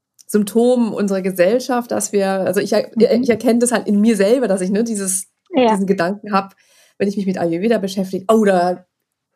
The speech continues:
Speaker 1: ist ja die Typisierung, da muss ich mich daran halten und so.
Speaker 2: Ja.
Speaker 1: Man hat gleich irgendwie so ein,
Speaker 2: <laughs>
Speaker 1: ich muss mich an irgendwas halten, ich muss mich irgendwie verbiegen,
Speaker 2: Ja.
Speaker 1: ähm,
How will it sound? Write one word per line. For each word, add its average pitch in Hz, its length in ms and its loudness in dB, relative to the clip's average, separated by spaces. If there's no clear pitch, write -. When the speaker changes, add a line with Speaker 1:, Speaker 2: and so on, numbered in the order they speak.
Speaker 1:
ist 196 140 -2
ja 202 40 2
die 196 120 -2
Typisierung, 202 680 2
da 185 100 4
muss 208 140 0
ich 220 40 2
mich 202 80 0
daran 208 320 -2
halten 214 540 2
und 170 200 0
so. - 80 -4
Speaker 2:
Ja. 233 120 6
Speaker 1:
Man 190 60 2
hat 220 140 -4
gleich 196 220 0
irgendwie 226 260 -2
so 214 80 2
ein, 208 240 -2
Speaker 2:
<laughs> 233 140 -8
Speaker 1:
ich 190 100 -4
muss 247 160 2
mich 240 100 2
an 196 80 0
irgendwas 196 360 0
halten, 269 280 0
ich 226 60 -4
muss 233 160 0
mich 233 80 -8
irgendwie 202 220 0
verbiegen, 190 680 0
Speaker 2:
Ja. 220 180 2
Speaker 1:
ähm, 170 420 -4